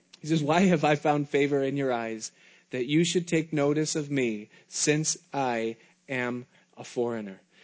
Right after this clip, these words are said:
We see here, first of all, that Boaz comes to Ruth and he gives to her, first of all, a place. He welcomes her within his field and he tells her, "Don't go out to any other field, but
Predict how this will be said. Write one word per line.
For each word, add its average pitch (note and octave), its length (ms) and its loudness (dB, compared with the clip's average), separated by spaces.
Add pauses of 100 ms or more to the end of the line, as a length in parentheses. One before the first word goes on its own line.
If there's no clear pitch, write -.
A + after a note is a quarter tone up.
(160)
We E3 100 2
see B3 240 2
here, A3 180 4
first F#3+ 320 0
of D#3 120 0
all, C#3 180 4
that C#3+ 200 -2
Boaz E3 480 4
comes F3+ 340 -2
to G3 120 0
Ruth B2+ 320 0
and C3 80 -6
he C#3 80 -4
gives D#3+ 240 2
to D#3+ 140 0
her, D3 100 -4
first F3+ 320 0
of C#3 120 0
all, B2+ 300 0
a B2+ 60 -8
place. - 680 -2 (920)
He G3 120 4
welcomes A3+ 640 6
her E3+ 200 4
within E3 420 2
his G#3+ 280 2
field C#3+ 420 2
and C#3+ 120 -2
he D3 140 0
tells E3+ 320 -2
her, D#3+ 120 2
"Don't F3+ 300 2
go F3+ 240 4
out D#3 200 0
to D#3+ 140 -8
any E3+ 240 -2
other E3+ 300 0
field, C3+ 420 -2
but C3+ 180 -2